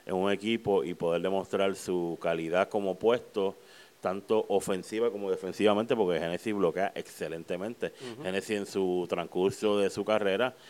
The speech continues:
Speaker 1: eh, antes de ser opuesto, también fue central por su estatura.
Speaker 2: Claro. Eh, también las Llaneras tienen a una jugadora que va a debutar, eh, proveniente de la Universidad de Tennessee, Kanisha Jiménez, que ha practicado con la selección nacional, una muy buena jugadora, muy buena pegada.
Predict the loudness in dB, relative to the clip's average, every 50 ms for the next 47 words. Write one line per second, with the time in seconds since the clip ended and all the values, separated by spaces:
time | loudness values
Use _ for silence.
0 | -20 -20 -20 -20 -20 -14 -6 -4 -2 0 0 0 -2 -4 -6 -2 0 2 2 2
1 | 2 2 2 2 2 2 0 0 0 -2 -4 -2 -2 -4 -4 -4 -4 -4 -4 -8
2 | -8 -6 -4 -4 -4 -4 -8 -10 -10 -10 -8 -6 -6 -6 -4 -4 -4 -2 -4 -4
3 | -4 -8 -12 -16 -12 -10 -10 -10 -10 -12 -14 -20 -20 -20 -20 -20 -20 -20 -20 -20
4 | -20 -20 -10 0 6 8 8 8 8 6 4 -2 0 4 4 4 4 4 4 4
5 | 4 4 4 4 2 -2 -4 -6 -10 -14 -20 -14 -4 -2 -2 0 2 2 4 4
6 | 4 2 2 0 -2 0 0 0 0 0 2 2 4 4 4 6 6 8 8 8
7 | 8 6 4 4 2 0 -4 -8 -6 0 2 4 4 6 6 4 4 4 4 4
8 | 4 4 2 0 -6 -14 -20 -20 -20 -20 -20 -20 -14 -14 -14 -14 -14 -18 -8 2
9 | 4 4 6 6 4 2 2 4 4 6 6 4 2 2 4 4 4 4 4 4
10 | 2 0 0 0 0 0 0 0 0 0 -2 -2 -2 -2 -2 -2 -2 -2 0 0
11 | 2 2 2 0 -2 -6 -12 -16 -20 -20 -20 -20 -20 -20 -20 -16 0 4 6 6
12 | 8 6 6 4 4 4 6 8 8 8 8 6 4 4 4 4 4 4 2 0
13 | 0 0 0 0 0 2 2 2 2 0 0 0 0 2 4 4 6 6 6 8
14 | 10 10 10 10 10 8 8 6 6 6 6 6 6 6 6 6 6 6 4 4